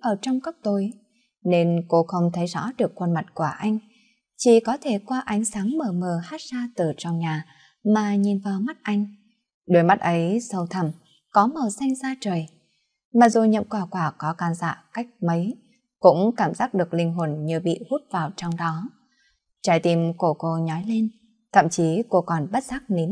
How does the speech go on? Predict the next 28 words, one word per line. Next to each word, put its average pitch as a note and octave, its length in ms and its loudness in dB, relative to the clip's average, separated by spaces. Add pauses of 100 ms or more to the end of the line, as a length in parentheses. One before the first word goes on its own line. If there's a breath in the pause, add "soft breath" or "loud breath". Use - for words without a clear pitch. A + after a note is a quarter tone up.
thở. F#3+ 220 -2 (1300)
Lúc G#3+ 180 6
Nhậm F3 160 2
Quả F3 180 -2
Quả E3 180 0
nhìn D#3+ 320 -4
anh, F#3+ 200 -2 (500 loud breath)
thì A#3+ 180 10
anh C4+ 220 0
cũng A#3+ 200 0
đánh G#3 200 -2
giá G3 280 -8
cô. A3 220 -4 (580)
Chỗ D#3 300 4
của G#3 80 4
anh E3+ 160 0
đứng E3+ 200 0 (100)
vừa G3+ 200 2
may E3+ 180 -2
có C4 120 -2
thể G3+ 200 0
nhìn E3 300 -2
thấy D#3+ 120 -2
rõ G3+ 280 -4
toàn F3+ 160 -2
bộ E3 240 0
nét C#4 180 -2
mặt F3 120 0